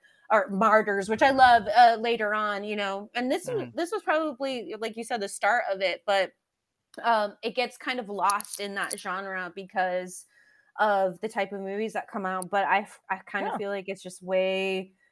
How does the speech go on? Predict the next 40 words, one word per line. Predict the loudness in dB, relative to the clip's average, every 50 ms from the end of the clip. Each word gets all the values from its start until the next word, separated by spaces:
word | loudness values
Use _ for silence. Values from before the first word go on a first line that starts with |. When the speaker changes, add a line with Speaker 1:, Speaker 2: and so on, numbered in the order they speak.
| _ _ _ _ _ _ _ _ _ 2
Speaker 1:
way | 4 4 4
Speaker 2:
I |
Speaker 1:
cooler. | 2 0 -2 -4 -2 0 2 2 4 4 4 4 2 2 2 4
I | 4 4
mean, | 4 2 0 -2
even | -2 -4 -4 -4 -4 -4 -4
the | -4 -4 -6 -6 -8
inter-, | -8 -6 -6 -8 -6 -4 -2
uh, | 0 0 0 0
not | -2 -4 -6 -6
the | -6 -8
interview, | -8 -8 -8 -8 -8 -8
but | -8 -8 -8
when | -8 -8 -8
he's | -8 -10 -10 -8 -6
out | -6 -6 -6 -8
to | -14 -14
dinner | -12 -12 -12 -12 -12
with | -12 -12 -8
her | -6 -4 -4 -2 -4 -4 -4
and | -6 -8 -8
they're | -10 -12
panning | -14 -14 -12 -12 -10 -10 -10 -10 -12 -12 -12
into | -12 -14 -14 -14 -12 -12
these, | -10 -10 -10 -8 -8
like, | -10 -10 -10
first | _ -10 -10 -10 -10 -12 -14
person | _ -10 -10 -10 -12 -14 -16 -14
point | _ -12 -10 -10 -10
of | -12 -10
view | -10 -8 -6 -6 -6 -6
with | -6 -8 -8 -10 -10
him | -8 -8 -6 -6 -6 -6
Speaker 2:
Mm-hmm. | -8 -8
Speaker 1:
and | -8 -8
then | -10 -8
her, | -6 -4 -2 0 0 0 -2 -2 -4
it's | -6 -8 -8
very | -6 -4 -2 -2 -2 -4 -6
dreamlike | -8 -14 -16 -12 -10 -10 -8 -8 -8 -8 -8 -8 -8 -8 -10 -8